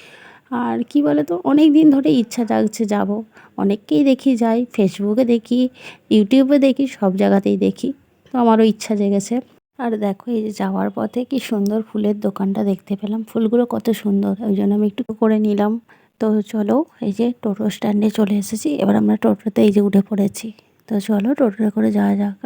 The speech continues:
আমরা মেয়েরা একটা টোটোতে উঠেছি, আর বরগুলো একটা টোটোতে উঠেছে। তো আমাদের টোটোটা প্রথমে ছেড়েছে, তো আমরা আগে যাচ্ছি, আর বরগুলো পিছনে আছে। তাদেরকে না অনেকক্ষণ ধরে দেখতে পাওয়া যাচ্ছে না, মানে তাদের টোটোটা। অনেকটা রাস্তাতে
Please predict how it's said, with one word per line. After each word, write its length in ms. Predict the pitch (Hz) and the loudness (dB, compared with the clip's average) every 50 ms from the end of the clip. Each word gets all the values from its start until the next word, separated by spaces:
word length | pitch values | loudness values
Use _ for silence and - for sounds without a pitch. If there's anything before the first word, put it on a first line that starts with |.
| 226 | 0
আমরা 160 | 214 220 233 240 233 | 2 4 4 6 6
মেয়েরা 260 | 226 214 208 208 208 214 214 | 6 6 6 4 4 2 0
একটা 140 | - 247 233 - | 2 0 2 2
টোটোতে 360 | 240 226 214 - 233 220 - 240 233 | 2 2 2 2 0 0 2 0 2
উঠেছি, 260 | 226 247 240 - - - _ _ _ _ - | 2 2 2 0 -2 -12 _ _ _ _ -2
আর 140 | - 233 254 262 240 240 | 2 2 2 4 4 4
বরগুলো 360 | 226 214 196 196 - 202 208 208 202 | 4 4 4 2 2 2 0 0 0
একটা 140 | - - 214 - | -2 -4 -2 0
টোটোতে 360 | 208 202 190 - 208 - - 220 208 | 0 0 0 0 -2 -2 0 -2 -2
উঠেছে। 340 | - 220 208 - - 240 233 220 _ _ - - - - - - - - - _ _ _ - | 0 -2 -4 -4 -4 -4 -4 -4 _ _ -20 -20 -20 -20 -20 -20 -20 -20 -20 _ _ _ -2
তো 60 | - 294 294 294 277 254 | 2 4 4 4 4 2
আমাদের 280 | 240 240 240 240 247 240 - | 2 0 2 2 2 0 0
টোটোটা 340 | 247 233 220 247 226 240 240 226 | -2 -2 0 0 0 -2 -2 0
প্রথমে 340 | 240 233 226 226 220 226 233 233 214 | 0 0 0 0 0 0 0 0 0
ছেড়েছে, 360 | 233 233 220 214 214 - 277 294 302 - | 0 0 2 0 0 -2 -4 -4 -2 -2
তো 40 | 262 233 | -2 -2
আমরা 160 | 220 214 214 220 214 202 | -2 -2 0 0 0 0
আগে 160 | 196 214 208 202 | 0 0 0 2
যাচ্ছি, 360 | 202 202 196 - - - - 269 311 320 - - | 2 0 -2 -4 -8 -10 -8 -8 -8 -8 -6 -6
আর 80 | 208 208 196 220 | -4 -4 -2 -2
বরগুলো 360 | 208 190 196 190 202 220 240 226 | -4 -4 -4 -4 -4 -6 -4 -4
পিছনে 340 | - 214 185 - - 214 202 196 | -4 -4 -4 -4 -4 -4 -4 -4
আছে। 200 | 196 196 - 208 208 202 _ - | -6 -6 -8 -10 -10 -10 _ -4
তাদেরকে 360 | 208 196 190 190 196 190 - 240 | -2 0 0 0 0 0 -2 -2
না 40 | 277 302 262 | 0 0 0
অনেকক্ষণ 300 | 202 196 - - - 208 214 | 0 -2 -4 -2 -4 -2 -2
ধরে 120 | 240 262 277 254 214 | 0 -2 0 0 0
দেখতে 200 | 185 - - 202 190 | -2 -2 -4 -6 -2
পাওয়া 160 | 202 202 196 190 | 0 0 0 0
যাচ্ছে 200 | 196 196 - - 214 | 0 -2 -4 -4 -4
না, 40 | 220 | -2
মানে 140 | 240 277 285 - | 0 0 0 0
তাদের 220 | 214 185 - 226 208 - | 0 -2 -2 -6 -8 -2
টোটোটা। 420 | - 202 180 - 208 196 - - 214 196 _ _ - - - - - - - _ - 202 | -2 -2 0 0 -4 -6 -4 -6 -8 -8 _ _ -20 -20 -20 -20 -20 -20 -14 _ -2 0
অনেকটা 360 | 190 185 180 - _ - - 233 240 | 0 0 0 -2 _ -6 -4 -2 -2
রাস্তাতে 440 | 220 202 - - 262 240 - - | -2 -2 -2 -2 -2 0 0 0